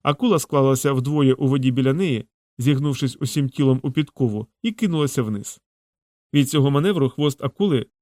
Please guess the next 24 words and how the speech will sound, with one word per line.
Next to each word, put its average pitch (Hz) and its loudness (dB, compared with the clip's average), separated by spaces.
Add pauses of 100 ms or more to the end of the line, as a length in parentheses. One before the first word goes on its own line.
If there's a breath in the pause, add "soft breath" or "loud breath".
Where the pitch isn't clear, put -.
(160)
хльоснув 147 -2 (300)
контра 143 0
реквіалі 147 0
просто 147 -4
попід 131 -2
коліньми. 123 -2 (480)
Закричавши 135 0
швидше 135 -4
від 123 -2
шоку, 135 -2
ніж 127 -2
від 127 -2
болю, 147 0 (320)
Цецилія 135 2
Дерікура 131 0 (380)
впала 196 2
горілиць 170 0
у 143 -2
воду. 104 -6 (480)
За 131 2
кілька 135 -2
секунд 131 -2
усе 135 0
закінчилося. 120 -6